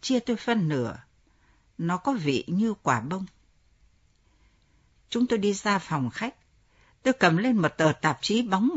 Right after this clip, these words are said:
bầu dục, tìm ra một ảnh chụp D C Howell, chỉ nó cho James coi và nói, "Tay này trông giống anh."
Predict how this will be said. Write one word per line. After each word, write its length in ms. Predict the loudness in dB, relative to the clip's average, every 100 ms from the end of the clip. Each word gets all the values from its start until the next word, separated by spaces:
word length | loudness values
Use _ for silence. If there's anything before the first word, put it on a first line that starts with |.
| 2
bầu 220 | 2 2
dục, 280 | 0 -2 -2 _ _ _ _
tìm 220 | 2 2
ra 200 | 2 0
một 180 | 2 0 0
ảnh 200 | 0 0 0
chụp 260 | 0 0 _ 0
D 40 |
C 280 | 0 0 0
Howell, 720 | 0 0 -4 -2 -2 -4 -8 _ _ _ _ _ _ _
chỉ 240 | 0 2 2
nó 320 | 2 4 2 2
cho 120 | -2
James 300 | 2 0 0 -2
coi 240 | 0 0
và 180 | 0 0
nói, 360 | 0 0 -2 -8 _ _ _ _ _ _ 0
"Tay 180 | 2
này 260 | 2 0 -2
trông 240 | -2 -2 -2
giống 300 | -2 0 0
anh." 280 | -2 -6